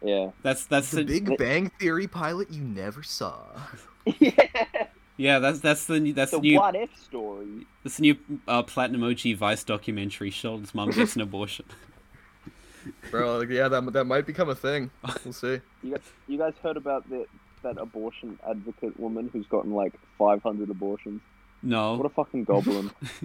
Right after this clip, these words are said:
Speaker 2: <laughs>
Speaker 3: Jesus Christ.
Speaker 2: Look, I mean, look, I'll, I'll keep it real.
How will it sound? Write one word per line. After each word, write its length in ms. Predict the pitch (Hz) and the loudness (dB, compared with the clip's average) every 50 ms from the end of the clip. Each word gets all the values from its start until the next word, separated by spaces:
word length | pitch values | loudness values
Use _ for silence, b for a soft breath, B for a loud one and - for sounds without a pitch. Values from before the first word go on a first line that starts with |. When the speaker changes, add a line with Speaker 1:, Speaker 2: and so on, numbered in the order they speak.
| 147 - | -10 -10
Speaker 2:
<laughs> 460 | - - - - - - - - - - | -10 -20 -20 -18 -16 -16 -16 -18 -16 -12
Speaker 3:
Jesus 440 | - - 110 120 131 - - - | -8 -2 -2 -2 -2 -4 -8 -10
Christ. 460 | - - - 101 101 107 104 - - - B B B B B B | -12 -10 -8 -8 -8 -8 -10 -14 -18 -18 B B B B B B
Speaker 2:
Look, 180 | 226 214 214 196 | 0 2 2 4
I 80 | 196 | 2
mean, 340 | 208 208 208 202 196 160 - - - - - | 2 2 0 0 0 -2 -6 -8 -16 -20 -10
look, 180 | - 175 175 160 | -4 0 2 4
I'll, 180 | 143 170 180 - | 4 2 2 2
I'll 120 | - 190 208 | 0 -2 -2
keep 220 | - - 233 175 | -2 -4 -4 -2
it 80 | 185 165 | -2 -2
real. 500 | 143 127 131 135 135 139 135 135 135 | -2 0 0 2 2 2 2 2 -2